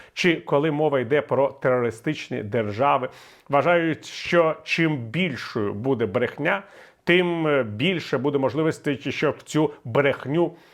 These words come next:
повірять, е, ті, хто і так готовий погодитися з будь-якою версією, яка буде лягати на свідомість, е,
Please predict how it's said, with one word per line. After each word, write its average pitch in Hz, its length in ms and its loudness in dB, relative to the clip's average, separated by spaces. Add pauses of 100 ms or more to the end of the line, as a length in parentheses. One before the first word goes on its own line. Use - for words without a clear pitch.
(220)
повірять, 131 760 0
е, 123 180 2
ті, 170 400 -2 (500)
хто 165 440 2
і 180 100 0
так 156 540 0
готовий 143 460 0
погодитися 139 920 0
з 113 100 -12
будь-якою 131 1120 -2 (240)
версією, 117 720 -2
яка 104 260 -2
буде 117 280 -4 (220)
лягати 123 480 0
на 117 180 -4 (120)
свідомість, 113 880 -4
е, 113 180 -2